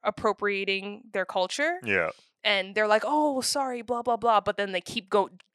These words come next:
Speaker 1: going off and doing it anyway. Like, the Clovers came back and they're like, "We know they're gonna keep doing this,
Speaker 2: Yeah,
Speaker 1: so we're just
Speaker 2: exactly.
Speaker 1: gonna, like, keep, you know, and exposing them
Speaker 2: Yeah.
Speaker 1: to everybody as frauds.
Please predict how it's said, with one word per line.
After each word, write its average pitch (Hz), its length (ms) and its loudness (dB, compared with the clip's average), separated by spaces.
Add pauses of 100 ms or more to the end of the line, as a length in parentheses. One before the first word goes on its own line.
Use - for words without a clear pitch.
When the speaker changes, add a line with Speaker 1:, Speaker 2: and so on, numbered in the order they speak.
(100)
Speaker 1:
going 208 340 4
off 180 260 2
and 190 120 -4
doing 190 240 -2
it - 80 -8
anyway. 190 460 0
Like, 190 180 -2
the 185 60 -4
Clovers 220 420 -2
came 202 260 -4
back 175 220 -2
and 190 80 -8
they're 170 100 -4
like, 165 200 -4
"We 233 100 -6
know 208 260 4
they're 247 140 4
gonna 277 180 2
keep - 280 -8
doing 359 260 -2
this, 110 100 -4
Speaker 2:
Yeah, 101 220 8
Speaker 1:
so - 80 4
we're - 220 4
just - 140 0
Speaker 2:
exactly. - 120 2
Speaker 1:
gonna, 208 100 0
like, 185 180 -2
keep, 214 420 -12 (540)
you 104 120 -4
know, 87 360 -2 (500)
and 240 240 2
exposing 226 720 0
them - 180 -14
Speaker 2:
Yeah. 95 200 0
Speaker 1:
to 165 120 2
everybody 170 680 -6
as 196 240 0
frauds. - 640 -6